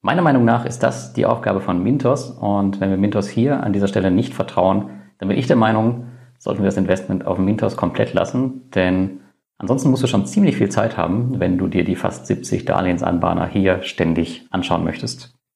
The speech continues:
Aber kommen wir zurück zum Autoinvest.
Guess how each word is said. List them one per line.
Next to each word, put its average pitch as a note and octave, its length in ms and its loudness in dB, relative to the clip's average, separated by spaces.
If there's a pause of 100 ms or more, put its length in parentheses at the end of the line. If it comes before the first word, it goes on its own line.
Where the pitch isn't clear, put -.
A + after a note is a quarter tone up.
(400)
Aber A2+ 160 0
kommen F3 140 0
wir F3+ 100 2
zurück - 560 -2
zum C3 540 2
Autoinvest. - 880 -4